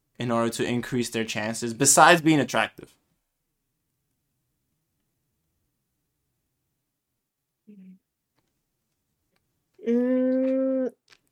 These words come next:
Speaker 2: I mean, are you
Speaker 1: No.
Speaker 2: asking me, like, what? <laughs>
Speaker 1: No, yeah. What am I asking you?
Speaker 2: I
Speaker 1: If I'm
Speaker 2: th-, no, like, I, are you asking me, like, how they should talk to me first?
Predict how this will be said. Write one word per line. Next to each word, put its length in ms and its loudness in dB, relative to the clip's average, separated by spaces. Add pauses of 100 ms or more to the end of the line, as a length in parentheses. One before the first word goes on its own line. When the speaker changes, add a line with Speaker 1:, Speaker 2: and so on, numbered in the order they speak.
Speaker 2:
I 60 4
mean, 160 6
are 120 8
you 100 6
Speaker 1:
No. 60 4
Speaker 2:
asking 440 0
me, 220 4
like, 400 0 (560)
what? 400 0
<laughs> 720 -6 (160)
Speaker 1:
No, 260 2
yeah. 360 0 (500)
What 160 0
am 100 2
I 80 2
asking 280 -2
you? 80 -4
Speaker 2:
I 80 2
Speaker 1:
If 80 -2
I'm 100 -2
Speaker 2:
th-, 80 -10 (1600)
no, 160 6
like, 200 2
I, 680 2 (680)
are 80 2
you 80 2
asking 420 -2
me, 120 2
like, 180 2
how 480 0
they 180 2
should 220 -4
talk 240 -4
to 80 -8
me 140 -8
first? 500 -12